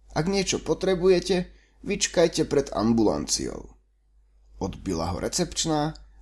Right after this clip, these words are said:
a zaklipkala dlhými, namaľovanými myhalnicami. „Ďakujem za ochotu,“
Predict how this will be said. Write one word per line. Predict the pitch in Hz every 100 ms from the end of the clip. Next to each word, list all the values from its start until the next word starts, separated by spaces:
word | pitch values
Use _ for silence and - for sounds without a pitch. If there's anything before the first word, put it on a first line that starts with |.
| -
a | 175
zaklipkala | 135 147 156 160 147 147 - 120 82 -
dlhými, | 170 185 180 160 151 139 131 - _ _
namaľovanými | - 104 127 117 104 90 85 73 65 53
myhalnicami. | 57 69 87 64 - - 58 57 - - _ _ - _ _ _ _ _ - _ _ - - - _ - - _ _ -
„Ďakujem | - 107 160 165 170 160 143 135
za | 104 131
ochotu,“ | 110 - - -